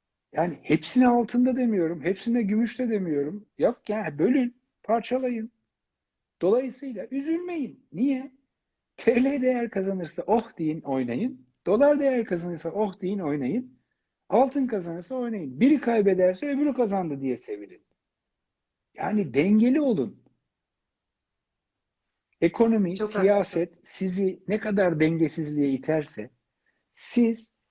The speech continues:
Speaker 1: kendi dengenizi kuracak, fıtratınıza uygun bir paylaşım yapın bu yatırım araçlarında. Ve o zaman zaten dönüp bakmazsınız. Dönüp bakmazsınız. Bakmayın.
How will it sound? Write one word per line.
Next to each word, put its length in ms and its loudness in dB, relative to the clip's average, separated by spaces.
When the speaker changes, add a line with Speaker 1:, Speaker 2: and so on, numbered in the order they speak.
Speaker 1:
kendi 400 2
dengenizi 540 4
kuracak, 580 -6
fıtratınıza 800 0
uygun 680 -2
bir 400 0
paylaşım 600 0
yapın 400 -4
bu 120 0
yatırım 380 -2
araçlarında. 720 -10
Ve 60 -2
o 160 8
zaman 320 6
zaten 600 -2
dönüp 400 2
bakmazsınız. 1000 -6
Dönüp 360 4
bakmazsınız. 840 -4
Bakmayın. 680 6